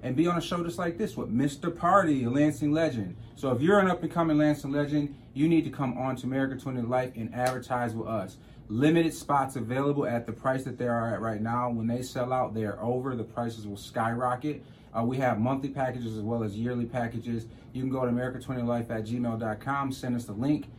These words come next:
or sc-, excuse me, send us some information on yourself, and we can contact you about sales.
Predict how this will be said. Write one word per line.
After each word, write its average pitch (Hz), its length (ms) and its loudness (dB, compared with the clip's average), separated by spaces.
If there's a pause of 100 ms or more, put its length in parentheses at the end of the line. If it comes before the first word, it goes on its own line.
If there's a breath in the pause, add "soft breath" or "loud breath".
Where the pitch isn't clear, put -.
(180 loud breath)
or 107 100 -2
sc-, - 180 -8
excuse 151 340 -4
me, 117 80 2
send 151 300 2
us 135 120 -2
some 120 140 -2
information 131 580 -4
on 120 160 0
yourself, 151 480 2
and 113 120 -4
we 120 100 -2
can 117 100 -6
contact 120 540 -4
you 123 80 -4
about 110 260 -2
sales. 131 460 -4